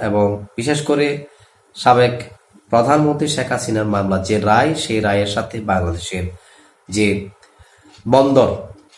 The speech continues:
বন্দরকে বিদেশিদের হাতে তিরিশ বছরের জন্য লিজ দেওয়া, একই দিনে স্বাক্ষর, অর্থাৎ মামলার রায় এবং বন্দর চুক্তির স্বাক্ষর একই দিনে এবং সেই সাথে নির্বাচনের আগে খলিলুর রহমানের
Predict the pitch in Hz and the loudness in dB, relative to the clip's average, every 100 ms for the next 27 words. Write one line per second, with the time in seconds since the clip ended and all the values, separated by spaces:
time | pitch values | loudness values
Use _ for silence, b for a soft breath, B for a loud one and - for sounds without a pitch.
0 | _ 107 117 127 135 143 143 - 147 127 | _ 2 2 6 6 6 2 -2 -2 -2
1 | 110 107 107 123 113 117 110 117 123 - | 0 0 0 0 0 -2 -4 -4 -6 -10
2 | _ - 127 127 123 123 117 120 117 113 | _ -2 0 0 0 0 -2 -2 0 0
3 | 101 90 92 95 117 - 113 - 120 120 | 0 0 -2 -2 -2 -4 -6 -4 -2 -2
4 | 123 - - - 131 - 110 110 110 107 | -2 -4 -4 -4 -4 -4 -4 -6 -2 0
5 | 113 120 117 147 180 117 113 107 104 b | 2 0 2 4 4 4 0 -2 -6 b
6 | b b b _ 107 113 113 107 101 101 | b b b _ 0 2 2 2 -2 -6
7 | 95 131 165 - - 120 107 - 87 113 | -6 -4 -4 -6 -6 -4 -2 -4 -6 -6
8 | 110 147 151 165 185 127 110 - 110 110 | -2 0 0 0 0 -2 -4 -2 -2 -2
9 | 107 98 101 92 87 87 82 78 78 65 | -2 -2 -2 -2 -2 -2 -4 -4 -6 -10
10 | - b b b _ _ - _ - 143 | -16 b b b _ _ -20 _ 4 6
11 | 131 113 107 98 98 | 6 4 2 2 0